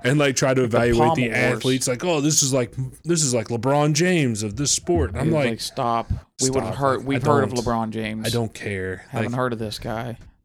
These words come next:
Speaker 1: yeah.
Speaker 2: Yeah.
Speaker 1: Uh, the guy in three by three basketball, he was hilarious. He was,
Speaker 2: <laughs>
Speaker 1: he was awesome. I can't re-, there was a saying that he said that made me laugh really hard.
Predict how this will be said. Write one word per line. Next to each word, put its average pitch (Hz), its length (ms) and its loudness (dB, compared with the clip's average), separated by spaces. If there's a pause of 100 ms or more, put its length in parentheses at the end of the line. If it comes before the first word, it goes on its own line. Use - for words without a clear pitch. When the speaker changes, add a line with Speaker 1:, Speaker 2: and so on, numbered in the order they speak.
Speaker 1:
yeah. 107 320 -4 (320)
Speaker 2:
Yeah. - 80 -10
Speaker 1:
Uh, - 20 -4 (380)
the 127 320 -4
guy 147 240 4
in 123 100 2
three 127 240 0
by 117 180 0
three 110 200 -2
basketball, 101 720 -4 (420)
he 127 300 -4
was 110 220 -4
hilarious. 92 840 -12
He 151 180 4
was, 131 220 2 (260)
Speaker 2:
<laughs> - 80 -16
Speaker 1:
he 143 220 0
was 117 120 -4
awesome. 101 500 -4 (640)
I 120 140 -2
can't 139 240 -2
re-, 120 160 -8
there 147 140 0
was 156 160 2
a 127 60 2
saying 131 280 0
that 120 60 -2
he 117 100 -4
said 113 240 -4
that 104 80 -4
made 107 160 -4
me 104 60 -4
laugh 98 280 -6
really 98 180 -10
hard. 92 200 -10